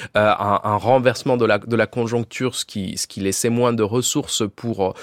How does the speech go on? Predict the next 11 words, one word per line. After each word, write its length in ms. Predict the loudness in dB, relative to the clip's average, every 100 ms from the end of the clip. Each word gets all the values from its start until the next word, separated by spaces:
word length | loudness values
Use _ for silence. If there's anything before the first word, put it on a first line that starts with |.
| -16 -2
pour 140 | 2
les 80 | 2
politiques 360 | 2 0 -4
qui 140 | -10 -4
devaient 200 | 0 2
en 100 | 0
découler. 440 | -2 -2 2 2 0 -12 -4
Bref, 380 | 0 0 0 -6 2
euh, 280 | 6 6 6 2 -20 -20 -20 -18
c'est, 300 | -2 2 2
euh, 320 | -2 -14 -14